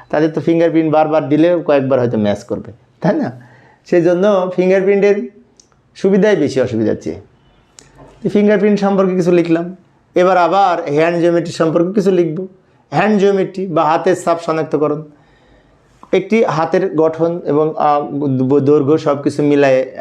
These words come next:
এক একজনের এক এক রকম হয়ে থাকে। এই পদ্ধতিতে ব্যবহারকারীর হাতটি সম্পূর্ণভাবে মেশিনে সম্পূর্ণভাবে রাখা হয়। এই যে এখন কিন্তু সম্পূর্ণ হাতটা রাখা হচ্ছে মেশিনে, তারপরে মেশিন রিড করে এটা কম্পিউটারে সংরক্ষণ করবে।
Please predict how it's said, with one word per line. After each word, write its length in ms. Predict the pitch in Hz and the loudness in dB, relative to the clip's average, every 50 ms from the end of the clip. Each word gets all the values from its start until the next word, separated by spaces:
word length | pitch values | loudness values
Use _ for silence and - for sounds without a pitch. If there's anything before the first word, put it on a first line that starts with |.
| - - - | -14 -8 -4
এক 140 | 135 135 | -2 0
একজনের 320 | 139 135 117 127 127 123 123 | 0 0 0 0 0 2 2
এক 80 | 117 | 2
এক 100 | 127 123 | 2 0
রকম 200 | 117 113 120 107 | -2 -2 -4 -4
হয়ে 160 | 101 113 120 110 | -2 -2 -2 -2
থাকে। 300 | - - - - - - - _ _ _ _ _ _ - | -2 -6 -8 -8 -12 -14 -16 _ _ _ _ _ _ -2
এই 120 | 151 151 | 0 0
পদ্ধতিতে 520 | 135 147 156 139 131 143 135 143 131 147 143 | 2 2 0 2 2 0 0 0 0 0 0
ব্যবহারকারীর 560 | 131 135 123 123 131 127 123 131 131 135 123 | 2 2 2 2 0 0 2 2 2 2 2
হাতটি 360 | 117 117 117 - - - 120 | 0 0 -2 -4 -6 -8 -8
সম্পূর্ণভাবে 720 | - - 127 123 120 123 123 120 113 101 104 101 107 107 - 107 | -4 -2 -2 0 0 0 0 0 0 0 -2 -2 -2 -2 -2 -2
মেশিনে 460 | 107 107 101 - 113 110 110 104 - - - _ _ _ _ _ | -2 -2 -2 0 0 0 0 -2 -4 -10 -18 _ _ _ _ _
সম্পূর্ণভাবে 800 | - - - 117 113 123 117 113 107 92 92 107 120 170 254 254 - - _ _ _ - | -8 -4 -2 -2 0 0 0 0 0 -2 -2 0 0 0 -2 -4 -10 -20 _ _ _ -4
রাখা 320 | - 120 113 107 - 120 123 | -2 -2 -2 -2 -4 -6 -6
হয়। 220 | 127 143 - - - - | -6 -6 -6 -8 -8 -4
এই 140 | - 113 98 | -2 -2 -2
যে 100 | 95 92 - - _ _ _ _ _ _ _ _ _ _ _ _ _ - | -4 -8 -14 -18 _ _ _ _ _ _ _ _ _ _ _ _ _ -4
এখন 280 | - 117 113 - 131 120 | -2 -2 0 0 -2 -2
কিন্তু 200 | 139 139 135 135 | 0 -2 -2 -2
সম্পূর্ণ 380 | - 147 139 135 135 131 127 | -2 -2 -2 -2 0 0 0
হাতটা 380 | 120 110 127 135 131 - 147 123 | 0 0 -2 -4 -4 -2 -2 -2
রাখা 240 | 117 110 - - 127 | 0 -2 -2 -2 -4
হচ্ছে 200 | 120 123 131 120 | -4 -2 -2 0
মেশিনে, 380 | 120 117 110 123 123 131 135 | 0 0 0 -2 -4 -6 -4
তারপরে 280 | 131 123 113 113 117 117 | -4 -4 -2 0 0 0
মেশিন 320 | 120 120 110 - 117 117 | 2 0 0 -2 -2 0
রিড 260 | 110 113 113 117 117 123 | 0 0 0 0 0 0
করে 180 | 135 156 190 - - - _ _ _ _ - | 0 0 -2 -4 -10 -20 _ _ _ _ -10
এটা 120 | - 117 110 | -6 -4 -2
কম্পিউটারে 460 | - 120 113 107 113 107 113 107 107 | -2 -2 -2 0 0 0 0 -2 -2
সংরক্ষণ 460 | - - 117 113 110 104 - 107 104 | -2 -2 -2 -2 -2 -2 -2 -4 -4
করবে। 300 | 107 104 95 104 139 | -4 -4 -4 -4 -6